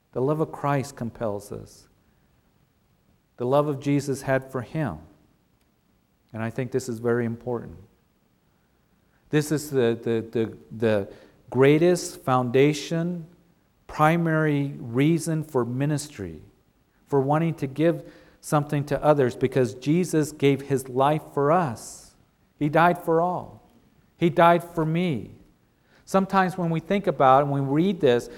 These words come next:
Jesus dying on the cross, we think, "Yeah, he died for all. He died for humanity generally." Yes, he did. True, he died for all, but remember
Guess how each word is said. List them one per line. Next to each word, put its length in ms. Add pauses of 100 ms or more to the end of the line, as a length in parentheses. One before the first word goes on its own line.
(140)
Jesus 360
dying 340
on 120
the 80
cross, 380
we 120
think, 280 (300)
"Yeah, 240
he 120
died 360
for 160
all. 160
He 160
died 320
for 360 (120)
humanity 560
generally." 720
Yes, 480
he 100
did. 320
True, 300
he 120
died 380
for 180
all, 200
but 160
remember 560